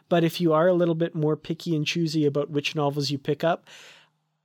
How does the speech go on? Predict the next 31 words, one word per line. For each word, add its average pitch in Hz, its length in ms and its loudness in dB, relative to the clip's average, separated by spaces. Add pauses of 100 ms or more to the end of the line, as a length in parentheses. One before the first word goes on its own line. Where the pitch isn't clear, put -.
(100)
I 277 160 2
would 294 220 -2
say, 233 400 4
and 180 180 2
again, 180 520 2
not 165 240 0
having 190 280 -2
read 202 160 4
it 202 80 -2
myself 190 460 -2
yet 156 180 2
or 151 100 2
anything 147 320 -4
like 156 200 -4
that, 131 320 -2 (180)
I'm 151 320 0
really 160 460 4
excited 147 460 0
for 139 140 -4
this 135 260 -4
one, 120 280 -6
and 131 300 -6
I 131 80 -2
think - 540 -8
this 160 420 -4
is 135 100 -6
going 143 220 -2
to 135 80 -2
be 131 140 -4
something 143 420 -4
special. - 640 -10